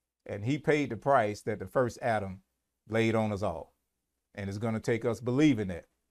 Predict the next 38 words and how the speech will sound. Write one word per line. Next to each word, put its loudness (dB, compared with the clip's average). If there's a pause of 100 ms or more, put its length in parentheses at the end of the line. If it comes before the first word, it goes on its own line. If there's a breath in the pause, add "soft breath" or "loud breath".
(320)
And -6
I'm -4
gonna -2
leave 6
it 2
there -4
because -4
no 0
one 2
can -6
come -2 (720)
to 2
the -2
Son, -2
to -2
the 0
Word, 0
unless -4
the -10
Father 0
draw 2
'em. -18 (920)
Okay? -8 (120)
No -4
one 0
can -10
come, 0
excuse -4
me, -4
to -4
the -8
Father 2 (400)
unless -4
they -6
come -2
through 2
the -2
Son -4